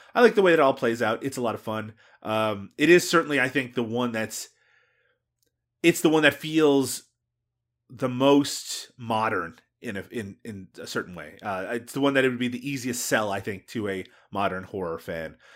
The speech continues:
Uh, but like you, Steve Buscemi, I think is terrific. He, uh, he's never,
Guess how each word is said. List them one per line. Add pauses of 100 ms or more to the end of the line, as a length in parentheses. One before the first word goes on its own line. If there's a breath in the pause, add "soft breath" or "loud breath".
(120)
Uh,
but
like
you,
Steve
Buscemi,
I
think
is
terrific.
He, (100)
uh, (560 soft breath)
he's
never,